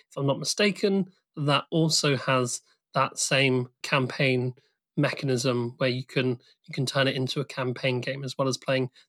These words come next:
those sort of standalone Nemesis fights. So yeah, that's, that's worth checking out as well. We haven't had the opportunity to play it. We've played Aeon's End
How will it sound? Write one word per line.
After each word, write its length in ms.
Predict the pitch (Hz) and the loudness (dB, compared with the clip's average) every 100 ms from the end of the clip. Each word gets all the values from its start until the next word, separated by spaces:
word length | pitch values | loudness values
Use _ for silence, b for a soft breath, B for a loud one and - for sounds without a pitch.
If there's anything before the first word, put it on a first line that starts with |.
| - | -6
those 120 | 127 | -2
sort 140 | - | -2
of 60 | - | -2
standalone 760 | - 131 135 127 127 127 127 120 _ | -2 0 2 2 2 2 0 -4 _
Nemesis 760 | 190 156 139 131 113 - 151 - | -4 0 2 2 0 -4 -4 -8
fights. 600 | - 131 - - - - B - | -2 -2 -2 -8 -10 -10 B -4
So 160 | - | 2
yeah, 300 | 180 165 123 123 | 4 4 2 2
that's, 280 | 180 170 - | 0 0 -2
that's 360 | 196 175 - | 2 2 0
worth 200 | - 180 | 2 2
checking 260 | 160 180 180 | 2 2 2
out 100 | 180 | 2
as 100 | 165 | 4
well. 120 | 190 | 2
We 180 | 175 160 | 4 2
haven't 400 | 131 - 156 156 - b - | 2 2 2 2 -2 b -2
had 120 | 160 | 2
the 140 | 156 | 2
opportunity 560 | 135 - - 131 120 156 | 0 -4 -4 -2 -2 -8
to 80 | - | -6
play 220 | - 170 | 2 2
it. 80 | 165 | 2
We've 180 | 135 | -2
played 240 | - 185 156 | 2 2 4
Aeon's 320 | 139 135 131 | 4 2 2
End 180 | 127 | 0